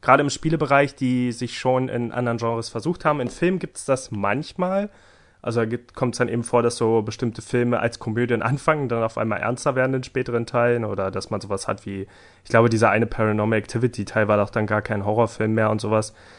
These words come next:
Also sowas gibt's schon, aber, ähm, ja, wir haben jetzt unsere Top fünf Vorschläge, welche Spiele oder Franchises oder wie gesagt, ein paar Filme haben wir auch dabei, in anderen Genres sehen würden. Wir fangen sofort an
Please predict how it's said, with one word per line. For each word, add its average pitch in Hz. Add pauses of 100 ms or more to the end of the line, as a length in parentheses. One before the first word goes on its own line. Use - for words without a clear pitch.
(220)
Also 113 (200)
sowas 110
gibt's -
schon, 127
aber, 104 (460)
ähm, 107
ja, 117
wir 123
haben 123
jetzt 123
unsere 123
Top -
fünf 180
Vorschläge, 139 (360)
welche 135
Spiele 175
oder 185
Franchises 127
oder 127
wie 113
gesagt, 110
ein 110
paar 113
Filme 110
haben 101
wir 107
auch 143
dabei, 160
in 214
anderen 127
Genres 110
sehen 180
würden. 175
Wir 196
fangen 190
sofort 202
an 175